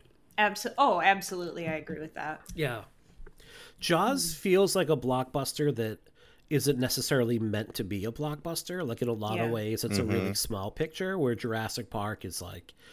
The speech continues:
Speaker 2: just epic
Speaker 1: That's
Speaker 2: in
Speaker 1: true.
Speaker 2: scale. Uh, but that, don't hold that against it. I mean, the only other thing I could think of was, like,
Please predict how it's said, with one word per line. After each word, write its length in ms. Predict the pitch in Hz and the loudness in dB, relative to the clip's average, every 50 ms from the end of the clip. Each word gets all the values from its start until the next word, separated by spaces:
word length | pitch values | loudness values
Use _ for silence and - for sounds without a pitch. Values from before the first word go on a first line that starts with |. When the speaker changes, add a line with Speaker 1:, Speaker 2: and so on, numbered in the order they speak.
| - - - - - _ _ | -20 -20 -20 -20 -20 _ _
Speaker 2:
just 440 | - - - 185 165 131 - - - - | -12 -4 0 2 2 2 2 0 -2 -2
epic 340 | 127 123 120 - - - - | 0 2 4 4 4 2 2
Speaker 1:
That's 40 | - | 0
Speaker 2:
in 160 | 117 107 113 | -2 -2 -2
Speaker 1:
true. 180 | 117 - - 196 | -2 -2 0 2
Speaker 2:
scale. 400 | - 107 107 101 95 95 98 - - - - - - - - - - - | 2 2 2 0 -2 -4 -6 -8 -14 -20 -20 -20 -20 -20 -20 -14 -6 -2
Uh, 120 | 127 123 | -2 0
but 140 | 117 139 143 | 2 4 6
that, 180 | 180 208 - - | 6 4 6 6
don't 180 | 226 226 202 | 8 8 8
hold 180 | 147 185 202 185 | 8 8 6 8
that 140 | 160 139 139 | 6 4 2
against 420 | 143 - 202 254 320 285 - - | 0 -2 -2 -4 -2 -2 -2 0
it. 160 | 131 113 113 - | 0 0 0 0
I 60 | 139 | 2
mean, 180 | 139 147 139 127 | 4 4 4 4
the 120 | 131 143 | 6 8
only 200 | 147 151 180 196 | 8 10 10 8
other 140 | 202 185 170 147 | 8 8 6 6
thing 120 | 156 151 | 6 6
I 60 | 139 | 4
could 120 | 123 127 - | 4 2 2
think 240 | - 143 165 165 - | 4 4 4 4 4
of 100 | 127 113 | 4 2
was, 200 | 110 104 - - | 2 0 0 0
like, 340 | 113 107 107 101 - - | 0 0 0 -2 -4 -8